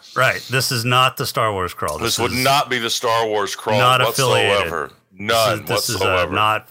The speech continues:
Speaker 1: not affiliated with that at all.
Speaker 2: Exactly.
Speaker 1: So
Speaker 2: No.
Speaker 1: please don't sue us.
Speaker 2: No.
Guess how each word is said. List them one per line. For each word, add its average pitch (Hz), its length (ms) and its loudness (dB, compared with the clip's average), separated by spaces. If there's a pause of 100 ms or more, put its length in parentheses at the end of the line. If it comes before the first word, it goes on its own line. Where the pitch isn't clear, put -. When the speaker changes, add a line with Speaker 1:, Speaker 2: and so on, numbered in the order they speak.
Speaker 1:
not 110 200 0
affiliated 87 540 -4
with 76 120 -14
that 80 200 -4
at 76 80 -6
all. 67 340 -10
Speaker 2:
Exactly. 85 640 -2 (120)
Speaker 1:
So 82 200 -2
Speaker 2:
No. 76 80 -2
Speaker 1:
please 98 340 -4
don't 98 200 -2
sue 80 240 -6
us. - 300 -14 (300)
Speaker 2:
No. 98 300 0